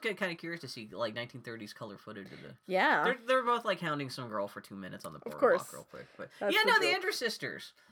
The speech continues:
Speaker 2: Uh, the, if, if, if you've ever listened to, uh, I can't remember if their songs are originally on the Fallout Three soundtrack, or if, uh, just because I was listening to your Fallout Three soundtrack the whole time playing the game.
Speaker 1: Mm-hmm.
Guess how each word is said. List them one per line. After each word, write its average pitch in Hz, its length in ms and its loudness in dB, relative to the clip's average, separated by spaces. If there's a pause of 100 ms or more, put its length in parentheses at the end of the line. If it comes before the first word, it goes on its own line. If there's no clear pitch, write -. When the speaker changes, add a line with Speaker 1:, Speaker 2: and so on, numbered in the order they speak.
(140)
Speaker 2:
Uh, 208 460 6
the, 180 420 -2
if, 196 160 -4
if, 196 220 -2
if 190 160 -12
you've 196 120 -10
ever 202 200 -2
listened 202 360 -6 (120)
to, 196 260 -10
uh, 139 500 0 (680)
I - 80 -8
can't 466 260 -4
remember 202 240 2 (100)
if 175 60 -8
their 160 120 -4
songs 196 420 -2
are 147 340 -2
originally 180 400 -4
on 208 80 -4
the 208 60 -4
Fallout 202 520 -2
Three 208 220 -6
soundtrack, 214 480 -4
or 147 60 -2 (200)
if, - 100 -8
uh, - 220 -6
just 160 200 -12
because 175 240 -4
I 151 80 2
was 160 180 -2
listening 170 280 -6
to 143 100 -12
your 139 260 -4
Fallout 107 400 -2
Three 107 160 -10
soundtrack 110 480 -6
the 120 80 -10
whole 120 100 -8
time 120 220 -6
playing 110 200 -6
the 104 60 -12
game. 113 440 -8 (160)
Speaker 1:
Mm-hmm. 180 400 -4